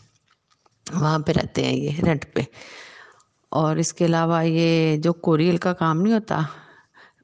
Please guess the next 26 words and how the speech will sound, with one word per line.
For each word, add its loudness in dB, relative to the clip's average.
अपना, 0
अपना 0
काम -2
है 0
इसका। -6
ये 2
किसी -2
के 2
पास 0
वर्कर 0
नहीं 2
है, -2
अपना -2
ही 0
काम 2
है। 0
राम, 2
ये 2
बाहर 2
लिंक 0
रोड 2
पे 0
ना 0
इसकी -2
शॉप 0
है, 0